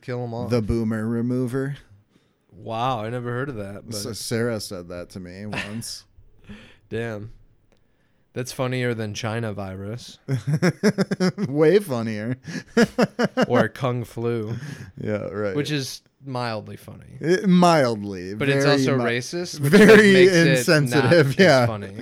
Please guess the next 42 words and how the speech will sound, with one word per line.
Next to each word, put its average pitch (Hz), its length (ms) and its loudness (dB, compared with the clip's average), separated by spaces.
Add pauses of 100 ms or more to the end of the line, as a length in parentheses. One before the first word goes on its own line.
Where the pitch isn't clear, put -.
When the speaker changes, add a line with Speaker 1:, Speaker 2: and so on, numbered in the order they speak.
Speaker 2:
<laughs> - 160 -14
Right, 143 380 4
Speaker 1:
Ju-, 165 60 6
Speaker 2:
exactly. 113 400 4
Speaker 1:
just 175 320 0
saying 151 340 2
the 160 100 0
word 151 380 -2
sounds 165 400 -4
funny, 170 320 -4
but 143 160 -6
then 117 240 -4
when 117 100 -6
you 113 100 -6
get 113 160 -6
the 113 60 -6
racist 104 460 -8
connotation, 104 640 -10
it's 101 200 -14
not 101 160 -12
as 104 120 -6
Speaker 2:
You're 120 100 0
Speaker 1:
funny. 113 200 -2
Speaker 2:
like, 135 100 -6
"Oh, 123 100 -4
yeah, 107 280 -6
I 101 60 -6
Speaker 1:
Boomer 131 320 0
Speaker 2:
feel" - 40 0
Speaker 1:
remover, 110 480 -6
much 104 280 -10
funnier. 101 520 -16
Speaker 2:
Yeah, 117 280 -8
yeah, 90 200 -18
fuck - 300 -12
the 104 80 -12
boomers. 98 600 -14 (240)
Speaker 1:
<laughs> 131 220 -6
Speaker 2:
Fuck 117 300 -8
our 101 120 -6
parents. 104 540 -10
Speaker 1:
Um, 107 540 -4